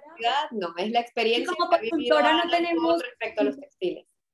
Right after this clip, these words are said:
Speaker 2: y como consultora no tenemos ningún inconveniente en nombrarlos,
Speaker 1: Claro,
Speaker 2: quedan
Speaker 1: pero
Speaker 2: súper invitados,
Speaker 1: hay que
Speaker 2: incluso si
Speaker 1: ver.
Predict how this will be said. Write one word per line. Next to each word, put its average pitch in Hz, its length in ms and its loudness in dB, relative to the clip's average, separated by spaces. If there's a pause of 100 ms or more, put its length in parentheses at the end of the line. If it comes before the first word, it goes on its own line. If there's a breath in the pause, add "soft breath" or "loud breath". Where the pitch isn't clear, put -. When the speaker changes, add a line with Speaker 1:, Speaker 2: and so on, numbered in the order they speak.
(140)
Speaker 2:
y 294 120 -4
como 311 220 2
consultora 285 460 0
no 302 120 -2
tenemos 330 380 -2
ningún 277 320 0
inconveniente 262 680 -2
en 285 100 0
nombrarlos, 240 800 2
Speaker 1:
Claro, 427 280 0
Speaker 2:
quedan 277 180 4
Speaker 1:
pero 294 120 2
Speaker 2:
súper 262 220 -6
invitados, - 480 0
Speaker 1:
hay 320 80 0
que 302 60 4
Speaker 2:
incluso 262 240 -2
si 240 60 2
Speaker 1:
ver. - 40 0